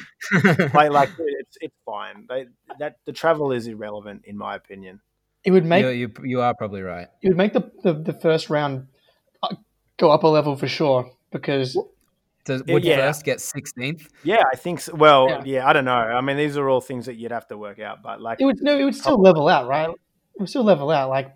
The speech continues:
Speaker 3: Bucks or Lakers versus sixteen or eight is the same shit, you know?
Speaker 2: Yeah.
Speaker 3: Like,
Speaker 1: Oh, yeah,
Speaker 3: that's,
Speaker 1: that's
Speaker 3: that's
Speaker 1: true.
Speaker 3: gonna be a sweep regardless, probably. But you, you know, you end up with the Portlands or the Memphises or whatever,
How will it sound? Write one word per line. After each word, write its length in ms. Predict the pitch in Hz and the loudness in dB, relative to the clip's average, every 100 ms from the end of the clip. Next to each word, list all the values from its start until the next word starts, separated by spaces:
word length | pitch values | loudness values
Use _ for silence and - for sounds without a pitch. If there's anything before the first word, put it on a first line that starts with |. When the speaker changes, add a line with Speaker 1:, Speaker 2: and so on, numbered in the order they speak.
| _ | _
Speaker 3:
Bucks 340 | 175 185 180 - | 4 4 2 -4
or 160 | 156 | -2
Lakers 440 | 135 147 151 151 131 | 2 0 0 -4 -2
versus 320 | 139 135 135 | 0 0 -2
sixteen 640 | - 151 - 147 143 135 131 | -8 -10 -10 -8 -8 -8 -8
or 160 | 147 139 | -10 -4
eight 320 | 143 143 - | -4 -4 -10
is 200 | - 135 | -14 -12
the 260 | 131 - - | -14 -18 -14
same 260 | - 147 127 | -10 -10 -10
shit, 400 | - 151 131 _ | -8 -8 -10 _
you 80 | - | -16
know? 120 | 127 | -12
Speaker 2:
Yeah. 140 | 143 135 | -8 -6
Speaker 3:
Like, 180 | 127 - | -8 -8
Speaker 1:
Oh, 120 | 127 | -4
yeah, 260 | 127 120 110 | -4 -4 -4
Speaker 3:
that's, 120 | 165 | -6
Speaker 1:
that's 120 | - - | -8 -10
Speaker 3:
that's 140 | 170 196 | -6 -2
Speaker 1:
true. 20 | |
Speaker 3:
gonna 60 | 175 | 0
be 100 | 165 | 0
a 60 | 151 | -2
sweep 400 | - - 156 - | -4 -4 -6 -6
regardless, 460 | 139 135 156 139 - | -4 0 0 -2 -6
probably. 360 | 139 131 131 | -6 -4 -6
But 120 | 143 165 | -6 -4
you, 120 | 170 | -2
you 80 | 196 | -2
know, 60 | 180 | 0
you 160 | 185 196 | 0 -2
end 180 | 185 185 | -2 -2
up 180 | 180 185 | -2 -2
with 180 | 160 - _ _ - | -4 -6 _ _ -6
the 80 | |
Portlands 600 | - - 160 175 160 151 | -4 4 6 6 0 -4
or 60 | 147 | -6
the 100 | 143 | -4
Memphises 640 | 147 151 151 - - 139 | -4 -6 -8 -14 -10 -8
or 60 | 139 | -6
whatever, 420 | 139 139 135 135 | -4 -2 0 -2